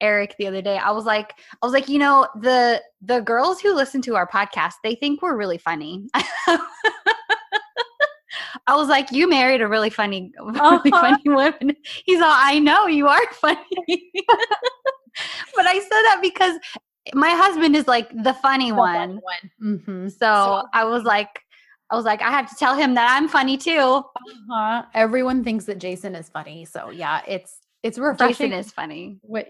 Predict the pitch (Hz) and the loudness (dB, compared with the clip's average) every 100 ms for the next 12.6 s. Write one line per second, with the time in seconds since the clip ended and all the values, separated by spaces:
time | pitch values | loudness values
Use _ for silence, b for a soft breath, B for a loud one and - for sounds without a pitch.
0 | _ 185 180 147 - _ b b b 226 | _ -12 -10 -12 -18 _ b b b -2
1 | 196 180 202 - _ _ 196 214 208 208 | -2 -2 -10 -20 _ _ -8 -6 -4 -6
2 | 208 202 196 190 185 196 214 196 180 196 | -4 -6 -4 -8 -8 -12 -12 -14 -12 -10
3 | 190 180 180 254 381 381 381 359 349 349 | -8 -8 -8 -8 -4 -4 -2 -2 -2 -2
4 | 339 339 339 330 311 311 247 233 226 240 | -2 -2 -2 0 -2 -4 -6 -4 -4 -2
5 | 294 381 427 349 330 - 370 - _ - | 0 2 2 0 -4 -2 -2 -2 _ 0
6 | 262 302 349 302 254 262 254 240 247 254 | 4 4 2 0 -2 -2 -2 0 0 -4
7 | 226 220 277 226 208 233 247 247 233 214 | -6 -8 -2 -2 -2 -2 -4 -4 -4 -4
8 | 196 233 220 202 202 202 196 - 202 208 | -2 -2 -4 -6 -4 -4 -6 -6 -6 -6
9 | 175 175 b b b - 240 202 - 196 | -8 -12 b b b -2 0 0 -2 -12
10 | _ _ _ _ _ _ _ _ _ _ | _ _ _ _ _ _ _ _ _ _
11 | 190 226 208 208 254 262 294 294 277 277 | -8 2 2 4 0 -2 -4 -4 -4 -6
12 | 277 254 233 220 208 | -6 -4 0 2 0